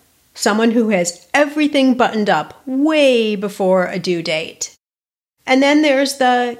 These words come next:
get it done at the last minute style. I fall fully on the plan ahead side. I like to eliminate as many surprises and rush jobs as possible. But of course,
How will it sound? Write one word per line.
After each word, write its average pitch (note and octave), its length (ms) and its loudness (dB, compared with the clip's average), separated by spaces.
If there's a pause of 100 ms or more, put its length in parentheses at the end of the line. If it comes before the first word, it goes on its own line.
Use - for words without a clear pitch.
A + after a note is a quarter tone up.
(140)
get E4+ 160 0
it F4 180 -2
done E4 180 0
at E4 120 -2
the C4+ 80 -2
last B3 360 -2
minute F#3 380 -2
style. - 640 -6 (1000)
I G3 220 0
fall F#3 440 0
fully D#4 840 0
on G#3 420 -4
the G3+ 160 -2
plan G3+ 380 2
ahead F#3+ 460 0
side. - 540 -4 (540)
I G#3 100 2
like G3 240 2
to B3+ 140 2
eliminate G3+ 420 2
as D#3+ 160 -4
many F3 320 -2
surprises G3 720 0
and F#3 300 -2
rush F3 320 -4
jobs F3 380 -4
as F3+ 160 -4
possible. - 840 -4 (480)
But F#4 140 2
of F#4+ 100 -4
course, D#4 720 0